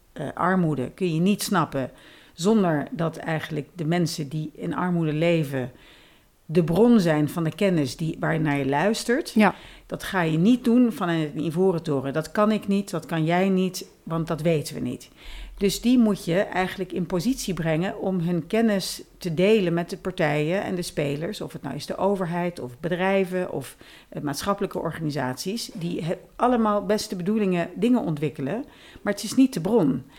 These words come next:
Speaker 1: En die, dat is niet vanzelfsprekend,
Speaker 2: Zeker
Speaker 1: dat
Speaker 2: niet.
Speaker 1: die mensen elkaar begrijpen.
Speaker 2: Ja.
Speaker 1: Dat die, eh,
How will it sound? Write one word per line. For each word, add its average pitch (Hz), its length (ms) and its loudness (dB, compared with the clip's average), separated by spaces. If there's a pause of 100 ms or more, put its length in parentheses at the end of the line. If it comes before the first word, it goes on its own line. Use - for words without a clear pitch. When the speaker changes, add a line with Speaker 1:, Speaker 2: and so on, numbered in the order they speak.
(760)
Speaker 1:
En 185 280 0
die, 285 300 4 (260)
dat 233 180 -2
is - 160 -4
niet 240 240 4
vanzelfsprekend, 208 960 0
Speaker 2:
Zeker 277 240 4
Speaker 1:
dat 180 140 2
Speaker 2:
niet. 156 200 4
Speaker 1:
die 240 280 4
mensen 190 440 0
elkaar 156 320 -2
begrijpen. 208 720 -2
Speaker 2:
Ja. 196 220 2 (540)
Speaker 1:
Dat 208 460 0
die, 202 340 0 (180)
eh, 156 140 -2